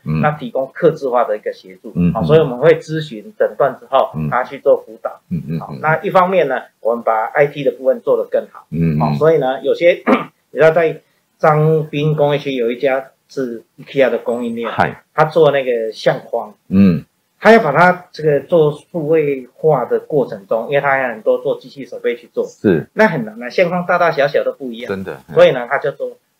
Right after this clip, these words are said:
Speaker 2: 那我就先弄一个人工的生产线，把人工的这个生产线装，装相框很会装嘛。
Speaker 1: 啊，是。
Speaker 2: 每一个工序，每一个工序把它拆解。
Speaker 1: 哦，
Speaker 2: 那拆解完之后呢，
Speaker 1: 是，是。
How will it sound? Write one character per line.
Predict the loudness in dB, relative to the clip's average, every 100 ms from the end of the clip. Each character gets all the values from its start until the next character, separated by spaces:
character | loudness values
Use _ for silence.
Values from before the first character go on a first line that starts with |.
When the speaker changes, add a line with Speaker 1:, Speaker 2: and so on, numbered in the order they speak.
| -4
Speaker 2:
那 | -2
我 | -2
就 | -2 -4
先 | -4 -6
弄 | -4 -6
一 |
个 | -8 -8
人 | -6 -6 -2
工 | -2 -2
的 | -6
生 | -4 -6
产 | -8 -18
线， | -16 -16 _ _ _ -4
把 | 0
人 | 2 4
工 | 4 4
的 | 4
这 | 2
个 |
生 | 0 -2
产 | -2
线 | -2 -2
装， | 0 0 -2 -6 -4
装 | -4 -2
相 | -2 0
框 | -2 -2
很 |
会 | -4 -2
装 | -2 -2
嘛。 | -6
Speaker 1:
啊， | -6 -2 0 -2
是。 | -2 0
Speaker 2:
每 | 2 4
一 |
个 | 2 0 0
工 | 0 0
序， | -6 -12 -14 _ _ _ _ _ -6
每 | -2
一 | 0
个 |
工 | 2 0 -2
序 | -8 -12 _ _
把 | -10
它 | -8
拆 | -4 -4
解。 | -4 -14 _ _ _
Speaker 1:
哦， | -8 -2 0
Speaker 2:
那 |
拆 | 4 4
解 | 6 4
完 | 6
之 | 6 8
后 | 6
呢， | 6
Speaker 1:
是， |
是。 | 2